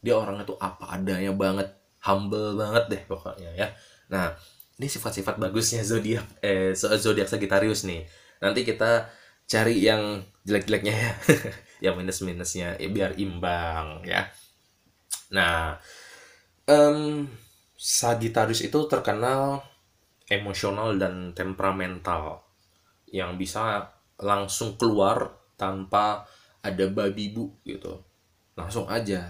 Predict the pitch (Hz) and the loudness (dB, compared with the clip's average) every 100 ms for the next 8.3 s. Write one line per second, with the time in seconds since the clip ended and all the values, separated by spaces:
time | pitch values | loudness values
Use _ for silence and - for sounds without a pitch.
0 | - 87 85 87 85 85 82 87 82 80 | -8 -8 -6 -8 -6 -8 -10 -10 -10 -12
1 | - _ _ _ _ _ _ 110 104 - | -18 _ _ _ _ _ _ 2 2 4
2 | 104 110 107 101 101 120 135 135 117 107 | 4 4 4 4 6 4 4 0 0 0
3 | 107 95 98 101 - 98 107 131 123 110 | -2 -4 -6 -4 0 0 0 -2 -2 -4
4 | - 107 104 104 104 101 101 95 85 - | -12 -10 -6 -4 -4 -2 -2 -2 -4 -4
5 | 135 143 _ _ _ _ 110 104 95 95 | -4 -6 _ _ _ _ 0 2 2 -2
6 | - - - 131 139 95 98 - 98 101 | -2 -6 -4 -4 -4 -6 -6 2 2 4
7 | 95 101 139 147 - _ _ _ - 120 | 0 0 -4 -4 -10 _ _ _ -4 0
8 | 139 101 110 | 0 0 -8